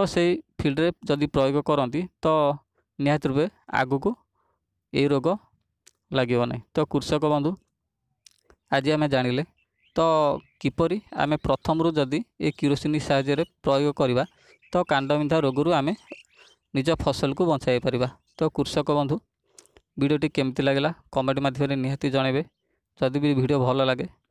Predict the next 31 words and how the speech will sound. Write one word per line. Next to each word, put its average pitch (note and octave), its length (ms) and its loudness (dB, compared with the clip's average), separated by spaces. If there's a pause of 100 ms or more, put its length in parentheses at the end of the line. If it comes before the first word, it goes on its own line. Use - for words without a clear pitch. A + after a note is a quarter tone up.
(600)
ଭିଡ଼ିଓକୁ C#3 300 0
ଲାଇକ୍ C3 280 2
କରିବେ, C3+ 260 0 (160)
ଆମ C3+ 200 -2
ଚ୍ୟାନେଲକୁ C3+ 400 -2
ସବସ୍କ୍ରାଇବ୍ C#3 480 -2
କରିବେ C#3 260 -2 (200)
ଏବଂ C#3+ 260 0
ବହୁତ C#3 280 -2
ମାତ୍ରାରେ D3 360 -2
ସପୋର୍ଟ C3 380 -2
କରିବେ। B2 260 -2 (480)
ତ - 100 -10
କୃଷକ D3 420 -2
ବନ୍ଧୁ, D3 220 0 (400)
ଆମେ C#3+ 160 0 (100)
ଏମିତି D3 280 0
ନୂଆ C#3 200 0
ନୂଆ C#3+ 240 0
ଭିଡ଼ିଓ, C3+ 380 0 (720)
ନୂଆ C#3+ 140 2
ନୂଆ D3 240 2
ଅପଡେଟ୍ C#3 420 -2
ଏ D#3+ 120 0
ଚାଷ - 300 -4
ଭିତ୍ତିକ C3+ 320 -2 (520)
ଆପଣମାନେ C#3+ 440 0 (580)
ଆମ C3+ 160 0
ଚ୍ୟାନେଲ C#3 360 -2
ମାଧ୍ୟମରେ C3+ 400 0
ଦେଖିପାରିବେ। B2 480 -4